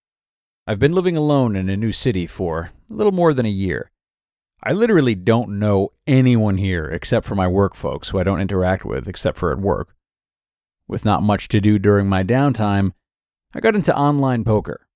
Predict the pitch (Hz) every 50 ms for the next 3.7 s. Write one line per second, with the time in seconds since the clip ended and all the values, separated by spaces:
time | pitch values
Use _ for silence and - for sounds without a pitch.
0 | _ _ _ _ _ _ _ _ _ _ _ _ _ - 165 220 254 269 233 196
1 | 247 247 - 233 208 127 123 131 143 120 82 73 67 87 107 120 127 131 160 190
2 | 190 - 147 147 156 151 147 139 123 120 143 151 135 135 120 135 131 123 104 113
3 | 113 120 120 117 110 101 87 92 92 92 98 - 50 -